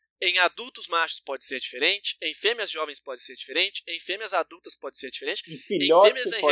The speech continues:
Speaker 1: reprodução.
Speaker 2: totalmente diferente.
Speaker 1: Exatamente. Então, assim, o artigo científico, ele é muito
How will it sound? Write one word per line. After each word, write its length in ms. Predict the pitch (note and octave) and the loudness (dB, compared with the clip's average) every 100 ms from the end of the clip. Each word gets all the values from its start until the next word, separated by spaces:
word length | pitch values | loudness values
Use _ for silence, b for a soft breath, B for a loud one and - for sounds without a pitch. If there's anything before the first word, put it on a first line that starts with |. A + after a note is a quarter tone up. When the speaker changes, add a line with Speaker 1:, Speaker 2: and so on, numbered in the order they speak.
| C#3+ | 2
Speaker 1:
reprodução. 440 | F#3 F#3 E3 D#3+ | -2 -2 0 -2
Speaker 2:
totalmente 180 | D3+ _ | -2 _
diferente. 380 | - C3 D3 F3 _ _ _ _ - - | -12 -12 -12 _ _ _ _ _ -20 -12
Speaker 1:
Exatamente. 880 | D#3 C3+ - D#3+ - E3 B2+ - C3+ | -8 -4 2 2 2 -2 -2 -8 -8
Então, 180 | D#3+ | -4
assim, 320 | F3 - F3+ - b b b - | -2 -2 -2 -8 b b b 0
o 80 | |
artigo 340 | F3 F3 B3+ - | 0 2 -4 -2
científico, 760 | - F3+ - A#3 C#4 - - | -2 0 -4 -4 -6 -12 -8
ele 100 | F3 | -4
é 80 | F4+ | -4
muito 580 | F4 F3+ B3 _ - | -4 -16 -18 _ -20